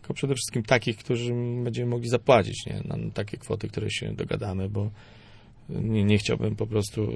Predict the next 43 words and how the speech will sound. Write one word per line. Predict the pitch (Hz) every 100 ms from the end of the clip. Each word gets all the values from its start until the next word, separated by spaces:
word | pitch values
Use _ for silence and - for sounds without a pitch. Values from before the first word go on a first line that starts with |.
| 113
żeby | 110 101
zawodnicy | 101 95 101 92 -
mieli | 107 104 -
swoje | 92 92
pieniądze | 95 98 92
w | -
chmurze, | 95 92 110 113 - - -
kolokwialnie | - - - 95 90
mówiąc, | 87 90 92 -
i, | - - -
i | -
czekali, | - - 85 80 78
aż | - - - - - - -
prezes | - 85 87 101
znajdzie | 85 95
pieniądze, | 98 80 - - - -
nie? |
To, | - - - -
to | - -
bardziej | 110 107 101
realistycznie | 104 107 104 113 -
podchodzę | - 107 104 101
do | 110
tego. | 104 95 120 147 - - - - -
Aczkolwiek, | 110 - 135 135 131
no, | 127
wiem, | 135 135
z | -
czym | 127
się | -
zmierzę, | 117 139 117 90
nie? | 87 104
Że, | 101 98 98
że, | 98 98 98
że | 101
jednak | 101 98 -
ten | 95
poziom | 95 101 101 95
wyżej | 101 107 104 98 98 - - - - - - -
to, | 98 95
to | - 92
już, | 92 92 - -
y, | 107 90 90 92